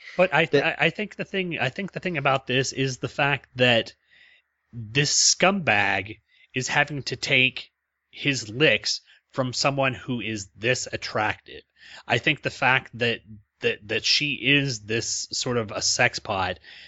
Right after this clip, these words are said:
Speaker 1: that this kind of person who is in, who would be make most men enamored with her is taking out her frustration or taking out her, I guess, kind of justice or revenge on this guy who's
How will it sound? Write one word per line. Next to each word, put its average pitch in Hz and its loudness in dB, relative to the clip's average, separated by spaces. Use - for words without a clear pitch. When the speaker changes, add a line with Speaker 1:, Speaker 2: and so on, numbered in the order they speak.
Speaker 1:
that 110 2
this 139 4
kind 170 2
of 139 -4
person 139 -4
who 110 -4
is 107 -6
in, 107 -6
who 123 0
would 113 0
be 120 2
make 143 0
most 135 0
men 127 0
enamored 113 0
with 95 -8
her 95 -6
is 117 -4
taking 151 0
out 123 2
her 131 -8
frustration 120 -4
or 101 -4
taking 107 -4
out 110 -2
her, 101 -6
I 98 -2
guess, 127 2
kind 110 -4
of 87 -12
justice - 0
or 107 -8
revenge 98 0
on 120 -2
this 120 -4
guy 113 2
who's 104 -8